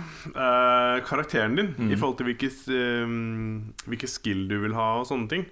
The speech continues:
Speaker 1: Eh, og der synes jeg de er mye flinkere enn det Destiny er til å gjøre karakteren din mer unik, og hvordan du liksom,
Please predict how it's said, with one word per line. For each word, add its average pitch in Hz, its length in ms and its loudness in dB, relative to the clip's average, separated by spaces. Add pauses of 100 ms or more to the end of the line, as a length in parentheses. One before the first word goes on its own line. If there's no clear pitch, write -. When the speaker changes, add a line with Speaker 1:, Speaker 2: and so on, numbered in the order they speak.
(500)
Speaker 1:
Eh, 120 300 0
og 127 120 -2
der 123 140 2
synes 139 200 -2
jeg 139 100 2
de 151 120 0
er - 20 0
mye 139 320 0
flinkere 101 560 -2
enn 107 140 -4
det 104 160 -2
Destiny 101 340 -4
er 107 200 0
til 110 200 -4
å 110 60 -2
gjøre 92 280 0
karakteren 95 480 -4
din 95 140 -2
mer 92 160 -2
unik, 98 560 -6
og 95 140 -2
hvordan 92 260 -2
du 98 80 -4
liksom, 95 460 -4